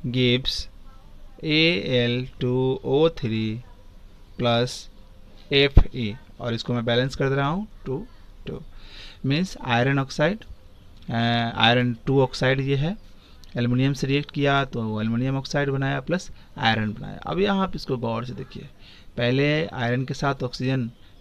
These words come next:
थी, अब oxygen नहीं है, तो यहाँ oxygen की कमी हुआ, ये आपका redox reaction हुआ। और यहाँ पर आप देखिए गौर से, एल्युमिनियम में पहले oxygen नहीं थी, अब oxygen यहाँ आ गई, यहाँ oxygen ऐड हो गया, यानी कि हमारा,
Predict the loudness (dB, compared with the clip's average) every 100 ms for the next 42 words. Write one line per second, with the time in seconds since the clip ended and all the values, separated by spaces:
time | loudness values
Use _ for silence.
0 | -4 0 0 -2 -2 -2 -2 -2 0 0
1 | 2 0 -2 -8 -20 -10 -4 -2 -2 -2
2 | -2 -2 -2 -2 0 0 -2 -2 -10 -20
3 | -18 -6 -2 -2 -2 -8 -20 -20 -8 -4
4 | -2 -2 0 2 4 2 0 -2 -2 0
5 | -2 0 -2 -4 -8 -20 -16 -6 -4 -2
6 | -2 0 0 0 -4 -4 -6 -4 -4 -2
7 | -2 -2 -6 -14 -20 -20 -16 -4 0 2
8 | 2 2 0 0 0 0 -2 -2 0 0
9 | 0 -2 -2 -6 -16 -12 -4 -4 -2 -2
10 | 0 0 0 0 2 0 -2 -10 -12 -4
11 | -2 -2 -4 -2 2 4 4 2 2 2
12 | 2 -2 -2 -2 0 0 -4